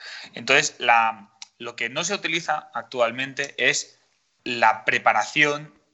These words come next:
y el enmascaramiento de esas acciones. En, en la, en lo que es la élite, eh, las acciones que se realizan son acciones muy simples, ejecutadas técnicamente muy bien, con, o sea, perfecto,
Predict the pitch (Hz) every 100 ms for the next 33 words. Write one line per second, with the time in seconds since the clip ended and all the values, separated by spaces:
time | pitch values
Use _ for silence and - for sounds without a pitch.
0 | _ - 120 117 117 113 - 110 107 117
1 | 123 135 123 117 110 107 - 110 107 104
2 | - - _ _ - 110 113 113 113 110
3 | 104 107 113 110 113 131 135 127 143 139
4 | 135 156 - _ _ _ _ _ 113 113
5 | 110 107 107 104 _ _ 120 113 113 -
6 | - 147 147 - 139 123 120 156 131 110
7 | 123 - 151 123 - 131 160 131 135 123
8 | 170 - - _ _ _ _ - 107 107
9 | 104 107 110 - 107 107 104 104 104 104
10 | 101 101 101 113 110 120 120 117 - -
11 | 104 104 101 _ - - - 104 - 120
12 | - 135 151